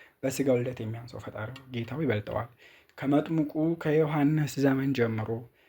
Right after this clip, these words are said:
እስከ ዛሬ መንግሥተ ሰማያት ትገፋለች፣ የተገፉትም ሁሉ ይነጣጥቋታል። ኦሪትና ነቢያት እስከ መጥምቁ ዮሐንስ ድረስ ተናግረዋልና። ልትቀበሉት ውስጥ ትወዱ እንደሆነስ ይመጣ ያለው፣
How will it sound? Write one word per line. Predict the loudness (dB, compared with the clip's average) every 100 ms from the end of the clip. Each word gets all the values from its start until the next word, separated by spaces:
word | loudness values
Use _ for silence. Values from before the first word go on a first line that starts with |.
| _
እስከ | -8 -4
ዛሬ | 0 2 2
መንግሥተ | 2 0 -4
ሰማያት | -8 -8 -8 -10
ትገፋለች፣ | -8 -6 -6 -6 -6 -10 -10
የተገፉትም | -2 0 0 -2 -10 -6 -6
ሁሉ | -2 0 0 -2
ይነጣጥቋታል። | -2 -4 -4 -8 -12 -10 -10 -10 -14 _ _ _ _ _ -20 _ _
ኦሪትና | 4 4 2 2
ነቢያት | 2 2 2 -2
እስከ | -4 -2
መጥምቁ | 0 -2 -2
ዮሐንስ | 0 0 -2 -2
ድረስ | -4 -4 -4
ተናግረዋልና። | -2 -2 -2 -2 -4 -6 -8 -12 _ _ _ -10
ልትቀበሉት | -8 -6 0 2 6 6 4
ውስጥ | -4 -4
ትወዱ | 2 2 2 -2 -2 -8 -18 _ _ _
እንደሆነስ | -2 2 4 4 4 0 -4 -12 -18 _ _
ይመጣ | -2 2 4 4 4 4
ያለው፣ | 4 2 -2